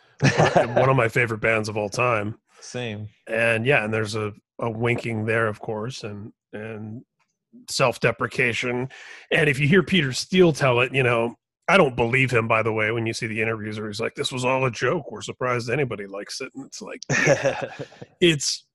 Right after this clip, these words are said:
Speaker 2: yeah, if you're a super fan like you and me, you know that there's w-, way more going on there. <laughs>
Speaker 1: Right. Well, that's, that's like Toby Hooper saying that he set out to make a comedy when he made Texas Chainsaw Massacre,
Speaker 2: <laughs>
Speaker 1: and he
Speaker 2: Right.
Speaker 1: doesn't know why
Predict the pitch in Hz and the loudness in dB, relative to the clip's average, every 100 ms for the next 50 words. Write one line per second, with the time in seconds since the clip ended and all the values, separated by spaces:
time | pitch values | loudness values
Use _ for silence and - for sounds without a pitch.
0 | _ _ _ - 160 104 156 170 - 190 | _ _ _ 4 4 4 6 6 6 4
1 | 160 151 147 143 135 135 131 120 120 113 | 6 6 6 6 4 4 4 4 4 2
2 | 117 120 117 113 113 110 104 - 139 131 | 2 2 0 0 -4 -4 -4 -10 -12 -12
3 | 139 - 131 135 127 110 107 113 101 107 | -14 -16 -10 0 2 2 2 -2 -2 -6
4 | 101 101 98 - - - - - - 196 | -6 -8 -8 -12 -14 -16 -14 -14 -6 0
5 | 139 117 104 - 139 160 - - 156 156 | 4 4 4 2 4 6 4 2 2 4
6 | 175 131 - 156 139 117 123 139 123 110 | 4 2 2 0 0 -2 -2 -2 -4 -8
7 | - 117 110 104 101 95 110 - 110 107 | -8 -6 -6 -6 -6 -4 -4 2 4 4
8 | 95 101 104 101 90 - 110 120 98 90 | 2 -2 -2 -4 -6 2 2 4 0 -2
9 | 92 98 101 104 98 95 - - - - | -6 -12 -12 -4 -2 0 2 2 -2 -4
10 | 131 127 - 101 107 101 226 - 226 165 | 0 4 6 6 8 6 6 6 4 4
11 | 202 165 - 123 135 139 123 120 123 117 | 4 2 2 4 6 6 6 4 6 6
12 | 113 | 6